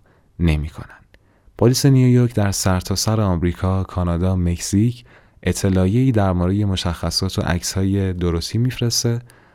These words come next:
و درخواست می‌کنه که در صورت مشاهدهٔ مورد مشابه پلیس رو در جریان بذارن. نفرات زیادی از این روزنامه‌ها تماس می‌گرفتن،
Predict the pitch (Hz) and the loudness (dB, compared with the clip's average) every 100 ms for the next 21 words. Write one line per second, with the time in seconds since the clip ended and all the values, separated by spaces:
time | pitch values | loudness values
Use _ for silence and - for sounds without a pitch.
0 | _ 80 82 92 101 117 101 87 90 85 | _ -4 0 0 0 -2 -2 -2 -2 0
1 | 87 87 - 92 104 101 92 85 90 80 | -2 -2 -2 -4 -2 -2 -2 0 -2 -2
2 | 82 98 101 90 85 82 82 85 85 82 | -2 -2 0 0 0 -2 -2 -4 -4 -4
3 | 85 82 85 107 120 - _ _ _ - | -2 -2 0 0 -2 -6 _ _ _ -2
4 | 90 85 95 - 98 90 82 78 85 76 | 0 2 0 0 0 2 0 -2 -2 -4
5 | 73 76 62 - - - - _ _ - | -4 -6 -6 -10 -12 -16 -20 _ _ -4
6 | 92 123 143 147 98 110 107 95 82 90 | 0 0 2 2 6 4 4 2 2 0
7 | 85 76 87 82 90 - 90 90 - 110 | 0 0 0 0 -2 -2 -2 -2 -2 -2
8 | 104 101 101 - 95 | -2 -2 -4 -6 -6